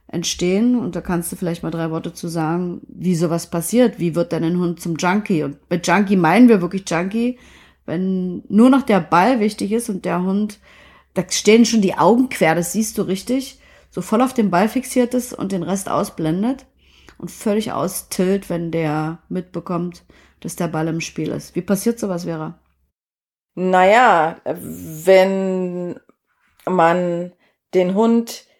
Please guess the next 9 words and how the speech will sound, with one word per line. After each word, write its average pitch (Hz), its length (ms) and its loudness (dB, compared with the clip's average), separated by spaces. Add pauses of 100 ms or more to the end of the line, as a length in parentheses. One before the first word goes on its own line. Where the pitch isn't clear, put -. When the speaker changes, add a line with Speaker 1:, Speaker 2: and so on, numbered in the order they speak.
(400)
Speaker 2:
immer 254 300 6
nur 233 200 4
hetzen 254 520 0
lässt, 156 400 2
den 175 180 0
Ball 190 240 4
hinterher 208 600 0
hetzen 170 500 -4
lässt, 151 560 -4